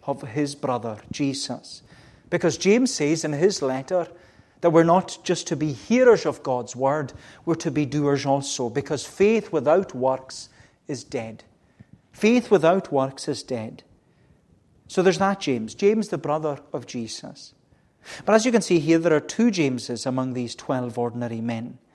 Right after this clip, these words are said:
There's James, whom we considered a number of weeks ago. He was the elder brother of John. And there's James, who we're considering this evening, James, the son of Alphaeus.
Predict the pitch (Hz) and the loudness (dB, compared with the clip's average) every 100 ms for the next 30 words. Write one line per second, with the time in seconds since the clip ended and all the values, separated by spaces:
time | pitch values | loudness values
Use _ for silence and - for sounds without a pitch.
0 | _ _ _ _ _ _ - 143 - 175 | _ _ _ _ _ _ -4 -4 0 2
1 | 220 240 226 - - - _ _ _ _ | 4 2 0 -6 -10 -16 _ _ _ _
2 | 160 160 160 139 156 143 131 131 127 127 | -2 0 -2 -4 -2 -2 -2 -2 -2 -2
3 | 120 147 - 156 147 151 143 - 131 120 | -2 -4 -4 -4 0 0 -2 -6 -6 -6
4 | 117 131 - 160 151 147 135 127 127 123 | -6 -8 -4 0 2 0 -2 -2 -2 -2
5 | 117 - _ _ _ _ 123 110 - 143 | -4 -8 _ _ _ _ -10 -10 -4 0
6 | 139 165 147 101 - _ _ _ _ _ | 2 0 -4 -10 -20 _ _ _ _ _
7 | _ - 147 135 - 127 131 120 139 123 | _ -6 -4 -4 -4 -4 -4 -8 -8 -6
8 | 120 - 117 139 127 123 113 - _ _ | -8 -10 -10 -8 -8 -10 -12 -16 _ _
9 | _ 139 - 220 156 - _ _ _ _ | _ -8 -2 -2 -2 -6 _ _ _ _
10 | _ - 131 123 117 - 131 - 123 110 | _ -6 -4 -4 -8 -8 -8 -6 -6 -8
11 | 123 - _ _ _ _ _ - 120 113 | -12 -18 _ _ _ _ _ -8 -6 -6
12 | - 165 160 - - | -4 -2 -2 -4 -14